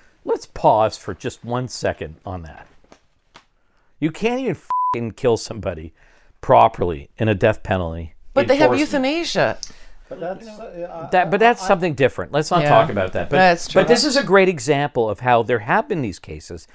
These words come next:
Speaker 1: in the United States where they've botched the execution.
Speaker 2: Really badly.
Speaker 1: And it's caused undue harm. And it's like, just think about this as a state-sanctioned action. This is your government doing this,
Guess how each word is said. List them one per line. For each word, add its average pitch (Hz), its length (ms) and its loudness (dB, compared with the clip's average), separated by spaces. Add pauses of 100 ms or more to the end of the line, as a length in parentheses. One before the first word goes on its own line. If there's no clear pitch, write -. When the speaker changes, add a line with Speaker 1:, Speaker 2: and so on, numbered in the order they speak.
(240)
Speaker 1:
in 160 160 2
the 170 80 0
United 120 340 -2
States 98 360 -6
where 139 80 -4
they've 127 200 -4
botched 113 500 2 (420)
the 135 100 4
execution. 156 600 -4 (140)
Speaker 2:
Really 139 280 -4
badly. 135 500 -6
Speaker 1:
And 143 340 2
it's 147 200 -4
caused 160 720 2
undue 131 540 -2 (560)
harm. 190 400 2 (760)
And 147 160 0
it's 151 180 -4
like, 156 260 0 (720)
just - 280 0
think 247 220 -2
about 165 340 0
this 120 200 -8 (320)
as 156 180 -6
a 156 80 -6
state-sanctioned 143 1400 -6 (200)
action. 139 520 -8 (340)
This 170 180 -4
is 180 120 -10
your 202 120 -4
government 160 640 0
doing 160 340 0
this, 107 420 -12